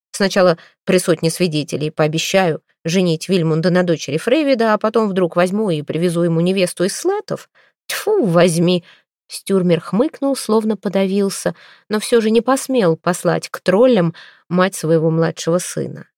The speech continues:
Не закончив фразу, он в гневе повернулся к жене спиной и вскоре уже захрапел,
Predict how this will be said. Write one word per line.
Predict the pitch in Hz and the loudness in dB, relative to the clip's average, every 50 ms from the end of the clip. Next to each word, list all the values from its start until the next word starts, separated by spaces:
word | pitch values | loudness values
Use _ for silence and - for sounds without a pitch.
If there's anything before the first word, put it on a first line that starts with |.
| _ _ _ _ _ _ _ _ _ _ _ _ _ _ _ _ _ _ - | _ _ _ _ _ _ _ _ _ _ _ _ _ _ _ _ _ _ -2
Не | 185 196 196 | 0 0 2
закончив | 196 208 - - 349 403 381 - - 170 - | 0 0 -2 0 0 0 0 0 -2 -4 -4
фразу, | - - 208 233 277 302 302 262 240 247 | -4 -4 -4 -2 -2 -2 -2 0 0 2
он | 233 233 233 | 2 2 0
в | 202 | 0
гневе | 185 214 208 226 254 294 294 226 185 170 | 0 0 0 0 0 0 0 0 0 0
повернулся | - 175 170 170 175 190 208 214 196 - - 156 | 2 2 2 2 2 0 0 -2 -2 -4 -6 -6
к | 151 156 | -4 -2
жене | 160 156 156 165 139 - | -2 -2 0 -2 -2 -4
спиной | - - - 170 196 247 339 381 370 339 | -8 -8 -6 -4 -2 0 0 0 0 0
и | 254 | 0
вскоре | 180 - - - - 196 220 196 | -2 -6 -4 -2 0 0 2 2
уже | 160 156 151 170 170 | 0 0 2 0 0
захрапел, | 151 170 160 - 165 170 165 - 156 156 147 143 | 0 0 -2 -2 -2 -4 -2 0 0 0 0 0